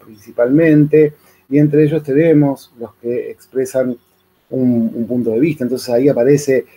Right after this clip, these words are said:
el "a nuestro entender", eh, o bien "a nuestro juicio",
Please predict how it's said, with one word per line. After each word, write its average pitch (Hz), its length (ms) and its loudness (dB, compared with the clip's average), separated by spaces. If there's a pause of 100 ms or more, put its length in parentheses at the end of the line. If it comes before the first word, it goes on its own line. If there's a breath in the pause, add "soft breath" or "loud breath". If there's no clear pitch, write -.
(160 soft breath)
el 131 140 2
"a 127 100 4
nuestro 143 540 2
entender", 123 960 0 (560)
eh, 123 260 0
o 113 160 -6
bien 139 320 4
"a 120 80 -6
nuestro 110 440 -6
juicio", 135 760 0